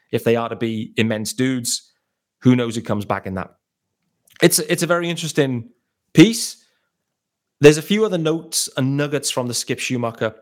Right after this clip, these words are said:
conversation. But before I do that,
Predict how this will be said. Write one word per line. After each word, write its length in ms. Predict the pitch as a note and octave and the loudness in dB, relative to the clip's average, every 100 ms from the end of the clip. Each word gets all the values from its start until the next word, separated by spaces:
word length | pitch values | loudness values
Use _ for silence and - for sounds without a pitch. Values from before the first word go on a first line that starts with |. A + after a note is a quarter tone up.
| _ _ | _ _
conversation. 640 | - B2 A2+ A#2 G#2+ G#2+ G#2 _ _ _ _ _ _ - | 2 4 2 -4 -4 -6 -8 _ _ _ _ _ _ 6
But 200 | G3 - | 6 6
before 300 | E3 D#3 C3+ | 0 0 0
I 40 | |
do 180 | A2+ A2 | -2 -4
that, 180 | G2+ | -6